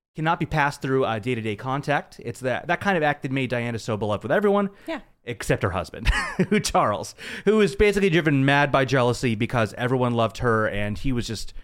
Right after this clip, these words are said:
Speaker 1: this absolute, like, boiled potato of a human being, which is
Speaker 2: It's such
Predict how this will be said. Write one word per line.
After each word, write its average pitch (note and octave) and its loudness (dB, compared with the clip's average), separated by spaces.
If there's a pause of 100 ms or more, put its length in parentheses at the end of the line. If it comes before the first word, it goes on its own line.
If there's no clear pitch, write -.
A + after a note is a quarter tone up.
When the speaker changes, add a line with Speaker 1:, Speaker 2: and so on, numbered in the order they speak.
(320)
Speaker 1:
this B2+ -10
absolute, A#2+ -2
like, G2 -8 (420)
boiled B2 -4
potato A2+ -10
of F#2+ -10
a - -8
human F2+ -10
being, E2 -14 (640)
which G2 -10
is F#2+ -6
Speaker 2:
It's F2+ -2
such E2+ -6